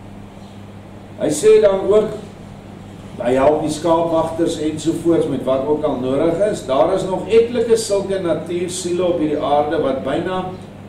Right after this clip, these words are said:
vyfvoudig die leeftyd van Methusalem bereik het en nog nie die weg van die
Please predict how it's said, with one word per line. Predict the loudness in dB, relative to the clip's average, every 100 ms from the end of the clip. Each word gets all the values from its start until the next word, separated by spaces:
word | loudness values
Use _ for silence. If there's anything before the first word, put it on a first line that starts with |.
| -18 0
vyfvoudig | 2 4 0 0 2 4 4 4
die | 0 6
leeftyd | 6 6 2 0 0
van | -4 -4
Methusalem | -4 -6 -4 2 4 4 0
bereik | 0 2 2 0
het | -4 -8 -14 -16 -18 -18 -16 -6
en | -2 2
nog | 2 2
nie | -2
die | 0 2
weg | 0 -2
van | -6
die | -4